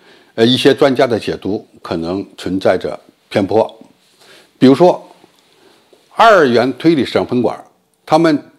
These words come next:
解释为这个只能在垂直方向上上下偏转，而三元推力矢量喷管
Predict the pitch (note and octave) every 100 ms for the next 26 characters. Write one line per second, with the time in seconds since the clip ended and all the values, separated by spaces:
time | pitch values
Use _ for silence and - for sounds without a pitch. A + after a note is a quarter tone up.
0 | _ - A2 G2 C#3 A2+ C#3+ - _ -
1 | F#2+ E2+ E2 - - A#2 A#2+ F#3 - G2+
2 | F#2 - - D3+ C#3+ A#2 G2 D#2+ - D#3+
3 | G2+ - E2 - _ _ _ _ _ _
4 | _ - - - B2 D#3+ - - - -
5 | B3 A3 E3 - B2 - E2+ G2 F2